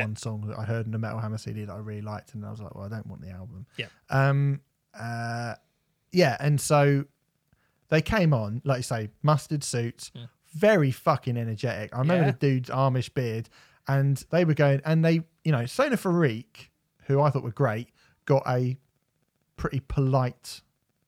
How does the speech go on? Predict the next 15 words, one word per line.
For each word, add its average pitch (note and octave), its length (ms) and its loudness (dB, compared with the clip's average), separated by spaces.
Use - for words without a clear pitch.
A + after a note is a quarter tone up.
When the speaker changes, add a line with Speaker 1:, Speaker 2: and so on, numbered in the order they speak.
Speaker 1:
um, A2+ 540 -4
pretty - 180 -4
polite B2 560 0
reception. - 600 -8
Speaker 2:
Oh, F#4+ 220 -6
it C#3 60 -6
went G#3+ 160 -2
off A3 200 -4
in B2 80 -10
Bristol. D#3 260 -4
Speaker 1:
No-, C#3+ 240 0
Speaker 2:
But - 100 -18
that's D3 80 2
Speaker 1:
nothing D3 400 2
more, A#2 360 0